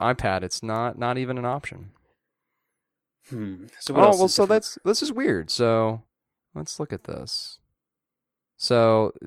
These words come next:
Speaker 1: predictive is, so I, I selected the English keyboard, and predictive is a, a switch, like, as in, like, an option for the keyboard.
Speaker 2: Yeah.
Speaker 1: But if, if I
Speaker 2: It's strange
Speaker 1: start,
Speaker 2: that it's off by default, though.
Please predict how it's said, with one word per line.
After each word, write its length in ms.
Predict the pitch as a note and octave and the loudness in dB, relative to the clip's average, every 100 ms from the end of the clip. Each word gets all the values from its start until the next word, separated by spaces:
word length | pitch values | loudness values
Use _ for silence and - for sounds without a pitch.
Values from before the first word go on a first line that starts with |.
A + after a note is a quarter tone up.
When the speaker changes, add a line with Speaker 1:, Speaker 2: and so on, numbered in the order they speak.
| - | -2
Speaker 1:
predictive 720 | - - F3 - D#3+ B2+ A#2 A#2 | 2 6 4 6 4 4 2 -4
is, 280 | G#2+ A2 F#2+ | -2 -2 2
so 80 | A#2+ | 4
I, 180 | A2 A2 | 4 2
I 40 | |
selected 360 | - C#3 C#3 A#2 | 2 2 2 0
the 80 | |
English 240 | G#2+ A#2 - | -2 -4 -4
keyboard, 360 | - B2 A2 | -4 0 0
and 120 | G2 F#2+ | 0 -4
predictive 540 | - G#2 C#3+ C3+ G#2 | -4 -2 0 0 0
is 140 | G2+ | 0
a, 300 | F#2 E2 - - | -2 -4 -6 -10
a 80 | F#2 | -8
switch, 840 | - - - F#3+ - - - - - _ _ - | -4 -4 0 0 0 -2 -8 -8 -14 _ _ -6
like, 140 | G#2+ | -4
as 180 | G2+ G2 | -2 -4
in, 100 | G2+ | -4
like, 160 | F#2+ - | -6 -8
an 80 | F2 | -4
option 640 | G#2+ C#3 - - - G#2+ | 0 0 -2 -10 -14 -20
for 140 | - G2+ | -12 -12
the 60 | F2+ | -10
keyboard. 640 | - G#2+ - - F2+ A2 - | -14 -12 -12 -10 -12 -14 -14
Speaker 2:
Yeah. 440 | G3 A3 - B1 G1+ - _ _ _ _ - | -2 0 0 -6 -12 -20 _ _ _ _ -2
Speaker 1:
But 340 | B2 A#2+ A#2 - _ | 2 2 0 -4 _
if, 220 | B2 C#3+ - | -12 -12 -14
if 120 | D3 | -8
I 80 | C3 | -6
Speaker 2:
It's 120 | C3+ | -6
strange 280 | - D#3 B2 | -4 -2 -2
Speaker 1:
start, 100 | A#2 | -2
Speaker 2:
that 40 | A2 | -4
it's 100 | A#2+ | -4
off 160 | A2+ | -4
by 100 | G#2+ | -6
default, 320 | G2+ B2 A#2 | -10 -10 -12
though. 220 | - - | -14 -20